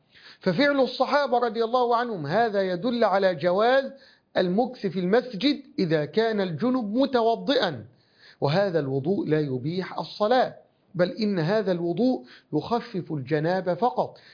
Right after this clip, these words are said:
كما كان يفعل الصحابة رضي الله عنهم. طب، هل يجوز للحائض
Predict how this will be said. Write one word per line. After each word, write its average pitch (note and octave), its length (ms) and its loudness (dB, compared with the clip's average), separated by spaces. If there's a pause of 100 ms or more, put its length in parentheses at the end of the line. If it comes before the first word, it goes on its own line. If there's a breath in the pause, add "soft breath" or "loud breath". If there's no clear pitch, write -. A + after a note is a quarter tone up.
(100)
كما D#3 220 2
كان F3+ 440 0
يفعل E3 260 -2
الصحابة G#3 720 -2
رضي A3+ 300 0
الله A#3+ 340 0
عنهم. A3 360 -2 (1400 soft breath)
طب، E3 180 0
هل D4+ 240 4
يجوز C4+ 500 0
للحائض A#3 760 0